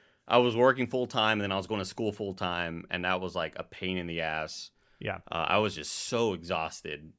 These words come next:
Speaker 1: most of the time. Uh, and when we talk about class, like, at the Art Institute, you would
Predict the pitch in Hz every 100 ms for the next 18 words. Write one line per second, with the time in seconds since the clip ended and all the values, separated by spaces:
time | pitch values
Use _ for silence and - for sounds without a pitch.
0 | - 92 87 87 90 82 87 80 78 73
1 | _ _ _ _ _ _ _ - 90 82
2 | 78 76 _ _ _ _ _ _ _ _
3 | - 98 95 92 90 - 107 120 117 139
4 | 131 117 107 - 113 101 92 - 107 95
5 | 98 98 101 104 101 87 98 90 - _
6 | _ _ _ _ _ _ - 101 104 101